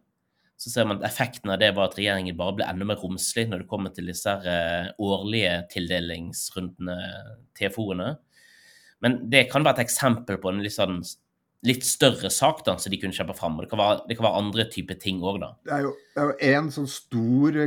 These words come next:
Speaker 2: klimasak her som det blir veldig spennende å se hvordan det går med, og det er jo Klemetsrud-anlegget, som jo, eh, er satt på pause.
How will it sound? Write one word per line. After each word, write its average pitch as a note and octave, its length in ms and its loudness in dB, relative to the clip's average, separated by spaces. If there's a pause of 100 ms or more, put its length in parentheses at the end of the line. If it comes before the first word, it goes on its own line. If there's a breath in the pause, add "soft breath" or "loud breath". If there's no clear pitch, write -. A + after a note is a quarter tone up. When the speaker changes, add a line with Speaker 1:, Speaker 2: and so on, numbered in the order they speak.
Speaker 2:
klimasak A#2 680 -2
her C3+ 160 0
som C3 400 0
det B2+ 140 2
blir C3 100 4
veldig G#2+ 160 0
spennende G#2+ 240 -6
å G2+ 60 -8
se A#2 100 -2
hvordan A#2 240 -2
det A2 80 -4
går G#2 220 0
med, C3 100 0
og A2 160 -2
det A2+ 80 2
er G2+ 80 0
jo G2+ 140 -4
Klemetsrud-anlegget, F#2 1400 -4 (920)
som A#2+ 320 2
jo, A2 160 4 (640)
eh, A#2 320 -2
er A2 240 2
satt G#2+ 220 -10
på A#2+ 100 -2
pause. A2+ 600 -2